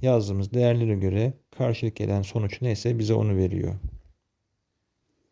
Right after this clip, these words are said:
Bunu eğer formülleriyle yapmak da mümkün ancak birçok eğer yazmak lazım. Bu yüzden ara formülü çok daha kullanışlı.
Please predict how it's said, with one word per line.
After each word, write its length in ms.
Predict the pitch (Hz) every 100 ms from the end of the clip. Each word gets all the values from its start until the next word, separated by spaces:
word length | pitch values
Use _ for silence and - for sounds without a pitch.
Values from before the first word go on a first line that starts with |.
| - - - _ -
Bunu 280 | 147 147 135 -
eğer 260 | 120 127
formülleriyle 680 | - 117 107 104 101 104 104
yapmak 380 | - 104 - -
da 60 |
mümkün 540 | 104 123 - 101 110 123
ancak 440 | 110 98 98 -
birçok 400 | 123 110 107 -
eğer 240 | 104 104 107
yazmak 480 | 104 101 98 95 95
lazım. 500 | 98 104 117 123 113
Bu 140 | 123
yüzden 300 | 107 101 104 -
ara 160 | 110 104
formülü 400 | 104 98 104 117
çok 260 | 110 -
daha 240 | 107 101 -
kullanışlı. 760 | 110 101 92 92 104 110 151